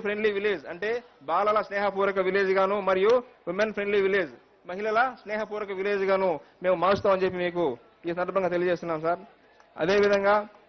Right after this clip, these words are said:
మైసూరుపల్లి పంచాయతీని సామాజిక న్యాయం మరియు సామాజిక భద్రత కలిగిన గ్రామ పంచాయతీగా మారుస్తామని చెప్పి మేము ఈ గ్రామ సభ ద్వారా మీకు తెలియజేస్తున్నాం సార్.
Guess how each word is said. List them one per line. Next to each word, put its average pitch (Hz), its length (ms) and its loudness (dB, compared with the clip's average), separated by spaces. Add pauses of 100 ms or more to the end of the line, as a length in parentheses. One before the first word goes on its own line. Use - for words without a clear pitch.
(100)
మైసూరుపల్లి 208 680 2
పంచాయతీని 190 460 0 (280)
సామాజిక 202 460 4 (100)
న్యాయం 202 300 4 (220)
మరియు 185 240 4 (320)
సామాజిక 196 460 2 (100)
భద్రత 202 340 0
కలిగిన 190 260 4 (260)
గ్రామ 180 240 4
పంచాయతీగా 190 480 2
మారుస్తామని 180 440 0
చెప్పి 175 220 -2 (340)
మేము 175 200 -4 (460)
ఈ 170 100 -2
గ్రామ 180 220 0
సభ 196 140 0
ద్వారా 185 220 2
మీకు 170 180 -2 (760)
తెలియజేస్తున్నాం 175 540 0
సార్. 185 140 0